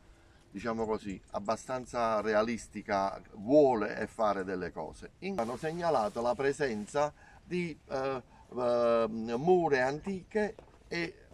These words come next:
piccoli reperti archeologici. Questa segnalazione viene fatta proprio dalla sovrintendenza che ne dà l'incarico di scavare. Attenzione, la mappa che avevano tra le mani questi signori ricercatori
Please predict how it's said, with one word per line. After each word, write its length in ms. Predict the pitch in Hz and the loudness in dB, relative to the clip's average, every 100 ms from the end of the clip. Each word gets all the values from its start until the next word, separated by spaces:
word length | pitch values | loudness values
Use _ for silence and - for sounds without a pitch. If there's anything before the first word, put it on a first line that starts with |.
| - | -8
piccoli 500 | 196 202 - 156 139 | -6 -6 -2 -2 0
reperti 540 | 160 170 123 113 - | -2 0 -2 -2 -2
archeologici. 840 | 113 107 - 98 85 78 92 87 87 - - | -2 -2 -4 -2 -4 -6 -12 -16 -18 -20 -2
Questa 380 | 233 226 - 143 | 0 0 -2 -2
segnalazione 840 | 113 110 107 208 - 202 80 95 | -2 -2 0 -2 -2 -6 -4 -6
viene 300 | 214 226 - | -4 -4 -2
fatta 420 | 131 113 - - | 0 -2 -4 -6
proprio 520 | - 143 107 104 143 | -4 -2 -2 -2 -4
dalla 300 | 104 90 90 | -2 -2 -4
sovrintendenza 920 | - 90 131 180 226 151 135 135 147 | -6 -6 -6 -4 -4 -4 -8 -8 -12
che 120 | - | -8
ne 160 | 156 196 | -6 -2
dà 180 | 156 131 | 2 2
l'incarico 760 | 156 190 160 117 113 113 107 | 0 -8 -2 0 0 0 -4
di 120 | 98 101 | -4 -6
scavare. 640 | - 98 85 80 90 95 - - - - - - - | -4 -4 -2 -4 -6 -12 -14 -20 -20 -20 -20 -20 -6
Attenzione, 680 | 123 131 135 127 123 120 113 - - - - - - - - - - - - - - - - - | -4 -2 -4 -4 -6 -6 -6 -12 -20 -20 -20 -20 -20 -20 -20 -20 -20 -20 -20 -20 -20 -20 -20 2
la 180 | 127 | 4
mappa 400 | 147 190 175 147 | 6 4 4 4
che 100 | 123 | 6
avevano 420 | 127 135 151 123 113 | 6 6 4 0 2
tra 180 | 117 117 | 4 4
le 100 | 120 | 4
mani 320 | 117 95 98 | 2 0 -2
questi 300 | 110 101 117 | -4 -8 -10
signori 480 | 127 131 160 143 120 | -10 -6 -4 -2 -4
ricercatori 880 | 117 117 107 117 104 98 87 98 | -4 -4 -2 -2 0 0 -2 -6